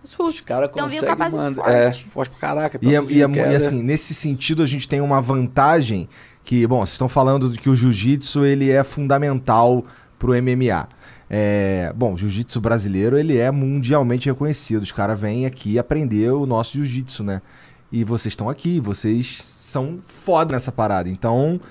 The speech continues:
Speaker 3: nesse sentido, a gente leva uma certa vantagem também, né? Pelo menos no jiu-jitsu ali, é, a gente tem aqui uma escola muito forte no Brasil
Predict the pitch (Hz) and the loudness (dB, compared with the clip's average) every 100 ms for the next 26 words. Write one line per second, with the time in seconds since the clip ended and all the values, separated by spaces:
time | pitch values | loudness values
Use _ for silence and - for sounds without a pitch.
0 | - - - - 135 143 - 147 - 143 | -20 -20 -18 -2 0 0 -2 -4 -2 0
1 | 151 143 156 170 165 180 175 180 190 190 | 0 0 0 2 2 2 -2 -4 -6 -4
2 | 196 190 185 156 131 120 110 104 110 127 | -4 -2 -2 -2 -2 -2 -2 -2 -2 -4
3 | 120 117 131 139 143 107 123 - 120 123 | -4 -4 -2 -2 -2 -2 -6 -2 0 2
4 | 165 175 - - _ _ - 110 110 107 | 0 -2 -20 -20 _ _ -4 0 2 2
5 | 107 127 - 131 131 143 135 127 - 131 | 0 -4 -2 -2 -2 -2 -2 -2 -2 2
6 | 151 135 123 143 160 - 165 123 - 113 | 4 4 2 0 -2 0 2 2 -2 -2
7 | 107 104 92 95 | 0 -2 -2 -6